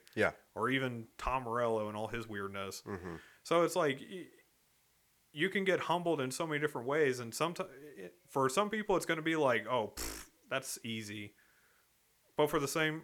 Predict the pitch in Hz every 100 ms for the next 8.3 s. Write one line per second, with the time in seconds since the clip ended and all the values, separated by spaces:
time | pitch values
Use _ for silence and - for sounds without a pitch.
0 | - 143 143 156 135 123 _ - 147 151
1 | 139 139 - 143 127 139 139 127 113 123
2 | 131 - - 135 131 131 123 117 - 127
3 | 135 - 127 120 123 117 107 107 110 107
4 | 104 - 104 85 - _ _ 104 95 80
5 | - - - - _ - 143 135 143 -
6 | 165 135 120 101 104 95 92 107 120 -
7 | 120 113 107 101 92 98 98 101 87 85
8 | 90 104 101